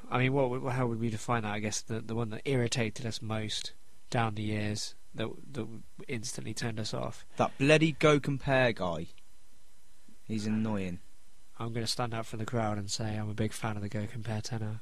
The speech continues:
Speaker 2: You would do.
Speaker 1: Although I gotta admit the adverts have gone downhill. I mean, in the Stone Ages, that they've just invented the wheel and then they invent car insurance
Speaker 2: Yeah.
Speaker 1: at the same time.
Speaker 2: But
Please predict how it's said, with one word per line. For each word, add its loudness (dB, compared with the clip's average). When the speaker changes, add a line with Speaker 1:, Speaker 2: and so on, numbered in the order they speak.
Speaker 2:
You -4
would -4
do. -8
Speaker 1:
Although 10
I 8
gotta 4
admit -2
the 0
adverts 0
have -8
gone -2
downhill. -2
I 0
mean, 12
in 12
the 12
Stone 12
Ages, 10
that 6
they've 10
just 4
invented 4
the 8
wheel 8
and 4
then 4
they 4
invent 0
car 2
insurance 2
Speaker 2:
Yeah. 2
Speaker 1:
at 0
the -2
same 0
time. -2
Speaker 2:
But 2